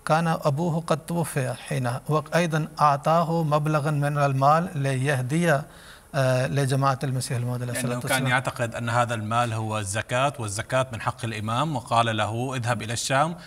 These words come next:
Speaker 2: وابحث عن المهدي، سي-، سي-، سيظهر هناك."
Speaker 1: نعم.
Speaker 2: نعم.
Speaker 1: و، آه، عندما سمع،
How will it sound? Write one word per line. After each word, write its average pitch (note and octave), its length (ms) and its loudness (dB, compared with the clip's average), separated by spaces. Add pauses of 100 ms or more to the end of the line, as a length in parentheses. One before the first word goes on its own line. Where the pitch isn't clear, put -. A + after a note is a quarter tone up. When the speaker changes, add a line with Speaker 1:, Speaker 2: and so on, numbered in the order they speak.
(200)
Speaker 2:
وابحث B2 440 2
عن A2 160 2
المهدي، A2+ 420 -2
سي-، A#2 360 0
سي-، A2 340 -4
سيظهر G#2 440 -4
هناك." F#2 360 -4
Speaker 1:
نعم. C3+ 260 -8 (200)
Speaker 2:
نعم. E2+ 260 -8 (140)
Speaker 1:
و، C#3 240 -2 (280)
آه، D3 480 4 (120)
عندما D#3+ 360 2
سمع، E3 680 2